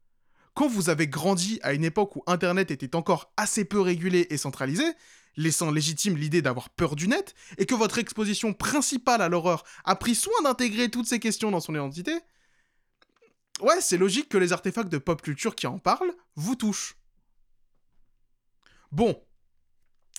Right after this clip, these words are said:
quelle est la grande conséquence, la grande conclusion de tout ça ? Pour nous, en des termes simples, c'est que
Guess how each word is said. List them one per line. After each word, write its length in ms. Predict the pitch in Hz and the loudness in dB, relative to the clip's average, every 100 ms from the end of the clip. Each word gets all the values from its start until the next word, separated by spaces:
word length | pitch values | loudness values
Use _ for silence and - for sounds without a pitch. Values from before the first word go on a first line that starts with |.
| - - | -12 0
quelle 160 | 254 | 2
est 80 | 240 | 4
la 140 | 214 | 2
grande 420 | 151 139 165 208 196 | 0 -2 0 2 2
conséquence, 840 | 185 180 156 - 127 131 - - _ _ _ - | 0 0 -2 -4 -8 -8 -12 -16 _ _ _ -10
la 180 | 151 185 | 0 2
grande 460 | 196 180 196 196 160 - _ - | 2 0 0 0 -4 -8 _ 0
conclusion 720 | 269 254 208 208 160 165 147 - _ | 2 2 2 2 2 0 0 -6 _
de 100 | 165 | -2
tout 140 | 160 165 | -2 0
ça ? 280 | - 110 _ _ _ _ _ _ _ _ _ _ _ _ _ | -4 -6 _ _ _ _ _ _ _ _ _ _ _ _ _
Pour 180 | - 214 | -4 0
nous, 240 | 190 147 - _ _ _ _ _ | 0 0 -4 _ _ _ _ _
en 120 | - 147 | -4 -2
des 120 | 143 | 0
termes 260 | 226 190 | 0 2
simples, 400 | 139 123 117 - _ _ _ _ _ _ - | 0 -4 -8 -18 _ _ _ _ _ _ -4
c'est 180 | - | -2
que 300 | 190 196 147 | 2 2 0